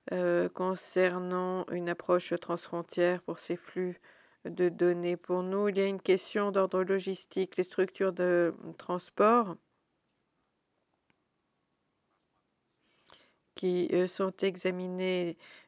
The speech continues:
d'une manière très intéressante dans ce cadre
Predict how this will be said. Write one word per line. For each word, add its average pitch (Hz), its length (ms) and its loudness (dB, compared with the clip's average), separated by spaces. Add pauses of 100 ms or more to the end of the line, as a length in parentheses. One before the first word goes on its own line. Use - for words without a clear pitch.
(100)
d'une 175 100 -6
manière 180 300 -2
très 180 220 -4
intéressante 180 440 -2
dans 175 120 -4
ce - 160 -6
cadre 190 720 0